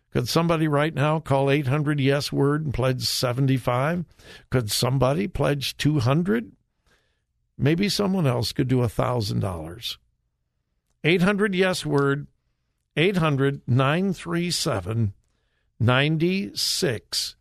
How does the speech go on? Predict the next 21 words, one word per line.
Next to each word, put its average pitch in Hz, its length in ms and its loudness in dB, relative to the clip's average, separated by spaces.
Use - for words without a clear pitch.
seventy-three, 139 1600 -2
or 123 200 0
go 135 220 0
online 156 640 0
to 160 100 -2
the 127 100 -2
word 160 540 0
columbus 135 680 0
dot 127 380 -2
com. 180 480 0
Uh, 123 500 4
I'm 147 180 0
not 175 220 0
checking 175 560 0
as 156 200 0
often 156 460 0
today 143 460 2
as 143 180 0
I 139 160 0
have 131 340 -2
been, 127 360 0